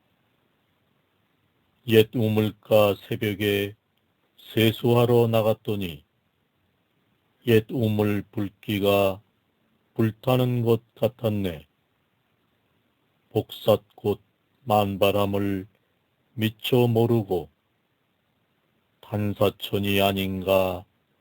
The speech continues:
의심했었네. 청신 수고정, 고정 홍여연, 부지 도하발,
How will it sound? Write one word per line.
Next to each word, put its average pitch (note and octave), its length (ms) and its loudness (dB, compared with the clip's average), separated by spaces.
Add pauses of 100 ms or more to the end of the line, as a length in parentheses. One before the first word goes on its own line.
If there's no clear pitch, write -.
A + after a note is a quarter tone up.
(420)
의심했었네. A2 1160 -2 (2750)
청신 A2 880 0 (120)
수고정, G#2 1000 -2 (1200)
고정 A#2 680 -2 (460)
홍여연, A#2+ 760 -2 (2000)
부지 G2+ 600 -2
도하발, G2 1040 -2